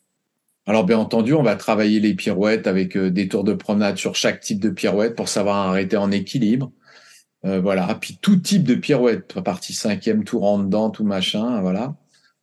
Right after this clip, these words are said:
Après, je l'ai fait en déplacement. Et puis, euh, surtout, ce que j'ai fait que moi, j'avais jamais fait, euh, c'est par exemple un petit saut. Le travail du petit saut, parce que je me suis dit, en fait, euh, je me suis dit, voilà, il faut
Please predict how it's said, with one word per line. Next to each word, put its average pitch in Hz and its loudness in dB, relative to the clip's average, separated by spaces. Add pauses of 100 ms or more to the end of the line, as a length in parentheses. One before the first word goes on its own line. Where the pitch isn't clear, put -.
(120)
Après, 107 0
je 104 0
l'ai 110 4
fait 101 -4
en 104 2
déplacement. 110 0 (720)
Et 110 0
puis, 151 4
euh, 131 4
surtout, 147 0
ce 180 0
que 151 4
j'ai 131 4
fait 165 0
que 147 0
moi, 131 2
j'avais 113 2
jamais 135 0
fait, 131 0
euh, 104 0 (720)
c'est - -2
par 113 2
exemple 139 2
un 120 4
petit - -8
saut. - -4
Le 110 -2
travail 131 2
du 117 -2
petit - -8
saut, 156 0
parce 139 -2
que 117 -2
je 101 -4
me 110 2
suis 107 -4
dit, 135 0
en 117 2
fait, 151 -2
euh, 95 0 (1400)
je - -18
me 110 0
suis 95 -6
dit, 123 0
voilà, 104 2
il 104 -4
faut 120 0